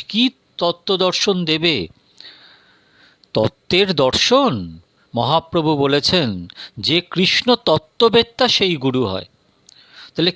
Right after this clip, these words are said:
কৃষ্ণের তত্ত্ববেত্তা হতে হবে, তবেই সে গুরু হবে। এখানে মহাপ্রভু দীক্ষাগুরুর কথা বলছেন না, মহাপ্রভু শিক্ষাগুরুর কথাই বলছেন। তাহলে কৃ-, শিক্ষাগুরু হতে গেলেও কৃষ্ণ তত্ত্ববেত্তা হতে হবে।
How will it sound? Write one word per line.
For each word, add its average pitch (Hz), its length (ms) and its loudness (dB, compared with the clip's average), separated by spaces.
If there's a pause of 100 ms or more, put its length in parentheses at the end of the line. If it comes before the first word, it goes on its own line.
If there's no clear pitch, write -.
কৃষ্ণের 220 480 0 (120)
তত্ত্ববেত্তা 233 840 0
হতে 233 260 0
হবে, 190 320 0
তবেই 170 400 0
সে 240 140 2
গুরু 208 280 0
হবে। 139 380 0 (1040)
এখানে 147 320 -4
মহাপ্রভু 185 640 0
দীক্ষাগুরুর 196 640 -2
কথা 202 280 -2
বলছেন 180 460 -2
না, 117 180 -4
মহাপ্রভু 160 560 0
শিক্ষাগুরুর 214 680 0
কথাই 220 320 -2
বলছেন। 143 580 -4 (340)
তাহলে 165 180 0
কৃ-, 165 240 -4
শিক্ষাগুরু 202 720 0
হতে 190 300 0
গেলেও 214 260 4
কৃষ্ণ - 500 -4
তত্ত্ববেত্তা 226 840 0
হতে 208 260 0
হবে। 113 360 -2